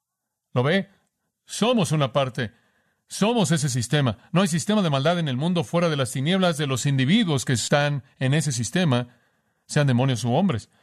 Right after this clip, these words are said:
No hay sistema de luz en el mundo fuera de aquellos que son la luz del mundo,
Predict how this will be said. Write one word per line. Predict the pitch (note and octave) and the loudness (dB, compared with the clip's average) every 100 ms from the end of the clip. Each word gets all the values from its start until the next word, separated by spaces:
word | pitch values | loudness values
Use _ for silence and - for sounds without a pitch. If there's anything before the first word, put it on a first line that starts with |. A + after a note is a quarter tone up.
| _ _ - | _ _ -2
No | D#3 | 0
hay | F#3+ | 0
sistema | E3+ C3+ E3 F3 D3+ | -2 -2 0 2 2
de | B2+ A#2 | 0 0
luz | A2+ F#3 A#3+ - | 0 2 0 0
en | B2 | -2
el | A2 | 2
mundo | B2+ E3 D3+ C#3 _ _ | 2 2 0 -2 _ _
fuera | - E3+ G#3 G3 | -4 -2 0 0
de | F3 | -2
aquellos | A3+ F3+ F#3+ F#3+ F3 - | -4 -4 -2 -2 -4 -4
que | D3 | -4
son | - E3+ E3+ F3+ | -2 2 2 2
la | D#3 D3 | 0 0
luz | D3+ A3 C4+ D3 | 0 0 0 0
del | C3 | 0
mundo, | B2 C#3 D3+ D3 | 0 0 0 -2